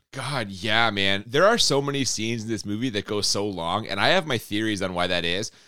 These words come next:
One year later is the scene we cut to. Normad is facing an internal affairs hearing over this unwarranted operation. Literally, it's unwarranted.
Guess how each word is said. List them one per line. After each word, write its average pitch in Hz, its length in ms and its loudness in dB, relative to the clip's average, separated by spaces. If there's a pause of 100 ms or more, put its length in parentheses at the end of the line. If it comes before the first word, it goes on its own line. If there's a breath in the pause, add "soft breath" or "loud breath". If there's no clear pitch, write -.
(220 soft breath)
One 180 260 2
year 185 240 2
later 120 380 2
is 90 100 0
the 87 60 -4
scene 92 240 -2
we 92 100 -4
cut 87 260 -2
to. 110 140 -4
Normad 110 360 -2
is 92 120 -4
facing 110 300 -2
an 95 100 -4
internal 113 460 -6
affairs 110 500 -4
hearing 87 320 -2
over 92 240 -6
this 98 240 -2
unwarranted 104 560 -4
operation. 92 580 -2
Literally, 107 520 0
it's 82 120 -4
unwarranted. 90 540 -4